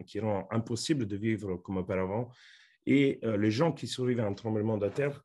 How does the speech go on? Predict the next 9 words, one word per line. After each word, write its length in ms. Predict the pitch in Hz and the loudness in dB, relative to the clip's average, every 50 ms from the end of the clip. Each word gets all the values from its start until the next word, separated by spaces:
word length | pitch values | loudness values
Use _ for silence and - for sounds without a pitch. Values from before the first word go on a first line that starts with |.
| - - | -14 -10
sont 300 | - - - - 127 120 | -6 -4 -2 0 0 0
parfois 400 | 117 - 127 117 110 - - 143 | 0 2 0 0 2 4 4 4
habités 440 | 120 110 113 127 127 - 143 135 127 117 - | 4 2 0 -4 -2 0 0 0 -2 -2 0
par 80 | - 110 | 2 4
le, 160 | 107 101 104 - - _ _ _ _ _ _ _ _ - - - | 4 4 2 0 -6 _ _ _ _ _ _ _ _ -20 -12 -6
par 120 | - 101 | -2 2
le 100 | 101 101 | 4 6
même 240 | 104 117 120 117 113 | 6 6 6 6 4
paradoxe, 580 | 113 104 98 98 110 127 147 147 - - - | 4 0 0 2 2 0 0 0 -2 -4 -4